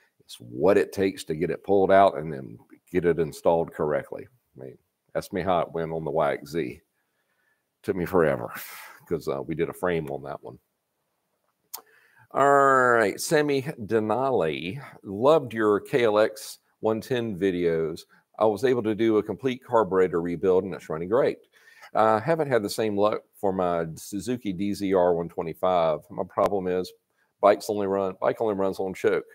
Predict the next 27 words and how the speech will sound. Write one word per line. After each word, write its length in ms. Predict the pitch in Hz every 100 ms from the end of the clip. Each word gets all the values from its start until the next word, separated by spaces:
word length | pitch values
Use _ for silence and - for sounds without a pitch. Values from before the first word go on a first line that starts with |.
| _ _ _ -
All 100 | 67
right, 120 | -
guys, 320 | 69 69 -
everybody 320 | 80 85 82
knows 300 | 82 82 85
where 100 | 82
this 180 | 85 104
is 120 | 80
gonna 200 | - 78
go. 240 | 71 82 107 - _ _ - - -
"I've 180 | 117 107
looked 220 | 143 -
at 80 | 95
so 160 | 180
many 240 | 180 170 123
videos. 500 | 117 101 - 95 123
Most 180 | 113
videos 360 | - 113 107 98
lead 120 | 113
me 60 | 107
down 220 | 101 98
the 40 |
path 320 | 98 101 87 -
of 100 | 110
the 140 | 127
idle 280 | 139 135 90
jet. 260 | 90 73